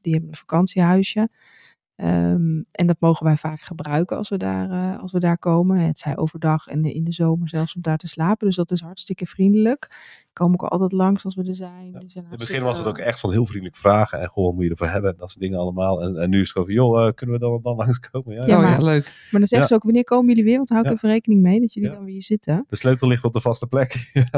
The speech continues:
Speaker 1: sleutel
Speaker 3: Ja, maar
Speaker 1: ligt op
Speaker 3: soms
Speaker 1: de
Speaker 3: wordt je
Speaker 1: vaste
Speaker 3: band
Speaker 1: plek.
Speaker 3: ook gewoon beter doordat
Speaker 2: Ja.
Speaker 3: je dingen met elkaar meemaakt.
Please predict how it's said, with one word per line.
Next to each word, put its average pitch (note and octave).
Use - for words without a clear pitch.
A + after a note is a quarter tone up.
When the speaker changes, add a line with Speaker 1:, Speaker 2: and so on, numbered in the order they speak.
Speaker 1:
sleutel -
Speaker 3:
Ja, A3
maar A#3
Speaker 1:
ligt G3
op G#3+
Speaker 3:
soms A3
Speaker 1:
de G3+
Speaker 3:
wordt G3
je G3
Speaker 1:
vaste E3
Speaker 3:
band G#3+
Speaker 1:
plek. G#3
Speaker 3:
ook F3
gewoon F3+
beter F#3
doordat E3+
Speaker 2:
Ja. D3+
Speaker 3:
je D3
dingen F#3
met F3
elkaar E3+
meemaakt. E3+